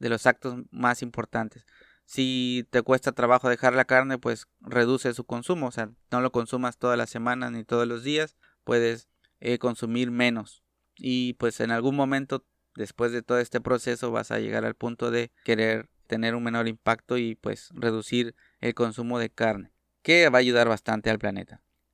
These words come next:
Entonces es importante que reflexionemos sobre estos hábitos de consumo, que es gran parte del problema viene de, de estos hábitos que nosotros hemos adquirido a partir de todo lo que nos venden desde los medios de comunicación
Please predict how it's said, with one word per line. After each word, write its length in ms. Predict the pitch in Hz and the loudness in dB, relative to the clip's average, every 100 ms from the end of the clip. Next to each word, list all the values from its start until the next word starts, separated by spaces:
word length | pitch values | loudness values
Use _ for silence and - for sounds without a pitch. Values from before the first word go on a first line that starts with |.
| - | -8
Entonces 440 | 131 123 151 160 | -4 0 0 0
es 180 | 147 156 | 2 2
importante 560 | 165 147 - 147 143 147 | 2 0 2 0 0 0
que 140 | 135 | 0
reflexionemos 600 | 123 113 110 113 120 131 | 0 -2 -6 -4 -4 -6
sobre 240 | - 110 113 | -4 -2 -2
estos 280 | - 117 | -4 -2
hábitos 340 | 120 117 - 117 | 0 0 -4 -8
de 80 | 113 | -8
consumo, 500 | 110 107 156 170 151 | -8 -6 -4 -2 -2
que 160 | 123 | -2
es 180 | 127 - _ _ | -2 -6 _ _
gran 300 | 120 120 123 | 0 4 4
parte 280 | 131 123 - | 4 2 2
del 120 | 123 | 0
problema 400 | - 120 123 131 | 0 -2 0 0
viene 400 | 120 120 113 113 | 0 -2 -4 -8
de, 400 | - 110 101 - - | -6 -4 -4 -8 -16
de 180 | - 110 | -8 -8
estos 320 | 110 120 113 | -6 -6 2
hábitos 360 | 117 117 - - | 2 2 -4 -10
que 120 | 113 | -8
nosotros 480 | 104 - 107 113 117 | -8 -10 -8 -6 -6
hemos 320 | 113 113 - _ | -6 -6 -12 _
adquirido 580 | - - - 120 120 120 | -6 -6 -2 0 2 2
a 60 | 117 | 2
partir 460 | 110 104 - 117 | 0 -2 -2 -2
de 140 | 117 110 | -2 -4
todo 260 | - 113 | -2 -2
lo 160 | 117 113 | 0 -2
que 100 | 107 | -6
nos 220 | 101 101 | -10 -6
venden 500 | 110 117 113 113 117 | 0 0 -2 -10 -12
desde 440 | 110 95 92 95 101 | -14 -14 -14 -14 -10
los 160 | 110 | -8
medios 320 | 107 117 117 | -6 -4 -4
de 80 | 107 | -6
comunicación 840 | - 104 104 98 101 - 139 143 | -8 -10 -10 -10 -12 -6 -6 -6